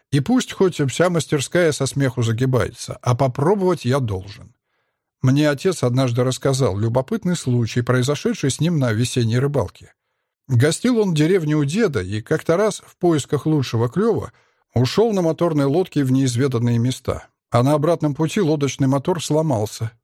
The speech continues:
Одна из шестерёнок, не выдержав, развалилась. Что делать? На вёслах возвращаться не хотелось. Довольно далеко забрался. Недолго думая, он на смену сломанной детальки вырезал из старой дубовой деревяшки новую,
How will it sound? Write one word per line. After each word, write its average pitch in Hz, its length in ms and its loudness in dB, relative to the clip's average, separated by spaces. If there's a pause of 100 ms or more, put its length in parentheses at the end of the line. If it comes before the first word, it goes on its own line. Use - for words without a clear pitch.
Одна 131 320 2
из 123 60 0
шестерёнок, 143 680 0
не 117 100 2
выдержав, 123 580 -2
развалилась. 117 720 -2 (500)
Что - 260 0
делать? 143 480 -6 (360)
На 139 140 4
вёслах 180 440 0
возвращаться 151 640 0
не 135 100 0
хотелось. 101 560 -6
Довольно 190 380 0
далеко 151 380 0
забрался. 104 600 -4 (440)
Недолго 208 460 0
думая, 147 520 0
он 196 200 0
на 156 120 2
смену 127 400 0
сломанной 110 460 -2
детальки 143 600 -2 (360)
вырезал 196 560 2
из 170 80 0
старой 175 340 0
дубовой 151 380 2
деревяшки 147 520 0
новую, 135 500 0